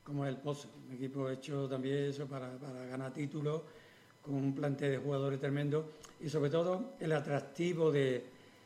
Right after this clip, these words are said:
de, de ver a Miguelín, de enfrentarnos a Miguelín, ¿no? Un, un jugador que hace poco ha, ha hecho cien partidos con la selección española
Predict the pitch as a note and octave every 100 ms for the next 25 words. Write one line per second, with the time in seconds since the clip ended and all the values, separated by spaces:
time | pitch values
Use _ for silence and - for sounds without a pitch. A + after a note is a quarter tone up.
0 | - - C#3 C3+ C3+ C3 B2+ C3 B2+ D3
1 | C#3+ C#3 C3 C#3 C#3+ C3 B2+ C3 A#2+ C#3+
2 | C3+ C3+ B2 B2+ C3+ C3 C3 B2+ B2 C3+
3 | D3 C#3 C#3+ C3+ C3 C#3 C#3 - - -
4 | - - - - - - - - C3 -
5 | B2+ C3+ C3+ B2+ C3 D#3 C#3+ C3+ D3 C3
6 | - D3+ C#3+ C#3+ B2 D3+ C3 B2+ B2 B2+
7 | A#2+ C#3+ C3+ C3+ C3 C3+ C#3